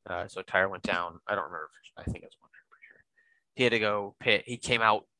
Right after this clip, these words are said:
directly in front of Harvick again. So Harvick's still leading the race. Chase is about to go a lap down.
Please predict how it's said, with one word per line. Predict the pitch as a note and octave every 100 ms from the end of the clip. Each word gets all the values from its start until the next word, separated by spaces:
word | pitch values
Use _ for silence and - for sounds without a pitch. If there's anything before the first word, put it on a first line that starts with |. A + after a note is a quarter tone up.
| _ _ _ _ _ -
directly | A#2 A2+ - G#2
in | G2+
front | - C#3
of | C3 G2+ - -
Harvick | G#2 F2+ F#2 - - -
again. | G#2 F#2+ G#2 A#2+
So | - F#2+
Harvick's | A2+ A2+ G2
still | - G#2+ -
leading | G2 G2+ A2
the | G2
race. | G2+ A#2 -
Chase | - G2+
is | G2+
about | F2
to | -
go | F#2
a |
lap | F#2 F#2+
down. | F#2+ F#2+